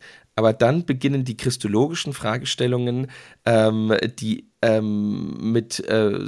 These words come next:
mit dem, was die Evangelien erzählen, versuchen umzugehen und dann irgendwann in ökumenischen Konzilien, also sozusagen die Kirche umspannenden Beschlüssen und alle mit aufnehmenden Beschlüssen, äh, äh,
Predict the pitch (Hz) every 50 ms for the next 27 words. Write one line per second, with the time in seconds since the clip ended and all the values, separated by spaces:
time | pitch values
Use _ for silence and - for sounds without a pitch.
0 | - - - - - - - - - - 117 117 107 - 113 113 107 - - 127
1 | 139 170 175 151 139 - - 113 117 113 113 110 113 120 120 120 110 110 - -
2 | 123 113 107 - 113 104 113 104 - - 101 104 110 127 135 - - 131 120 127
3 | 127 131 131 127 - - - - - - 123 123 107 104 104 - 127 151 180 190
4 | 196 156 - - 131 135 139 - 107 - - - - - 104 104 110 123 147 147
5 | - 123 117 - - 117 107 - - - 127 131 147 151 147 135 - - 110 110
6 | - 110 113 107 104 - - 101 101 107 101 98 101 104 98 98 - - - -
7 | - - - 110 - - - - 120 - _ _ _ - 120 107 - - 143 127
8 | 123 127 - 131 - - 110 107 - - - - - _ - - 175 220 220 170
9 | 127 92 - 92 92 90 92 95 - _ _ _ _ _ - 98 - - - 104
10 | 104 - - 131 147 165 - - - 110 104 101 - _ _ - - 131 151 180
11 | 175 143 - - 117 127 147 143 - - _ _ _ _ _ - 117 139 170 165
12 | - - - - 113 117 117 120 113 110 104 101 104 101 104 98 - 107 - -
13 | 120 117 - 131 131 135 131 - - - - - - - _ _ - 113 113 113
14 | 110 113 113 110 110 - - - 107 110 107 107 107 95